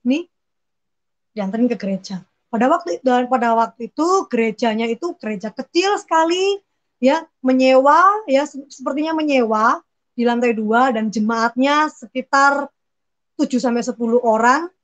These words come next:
hamba Tuhannya, eh, perempuan, ya, orang Medan.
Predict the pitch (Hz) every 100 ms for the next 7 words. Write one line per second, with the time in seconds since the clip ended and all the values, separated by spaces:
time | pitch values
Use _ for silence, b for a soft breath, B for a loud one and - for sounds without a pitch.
0 | _ _ - 247 226 233 254 233 226 240
1 | 294 320 - _ _ _ 247 247 240 240
2 | 240 233 240 240 254 240 254 320 370 254
3 | 254 240 233 233 233 196 247 277 349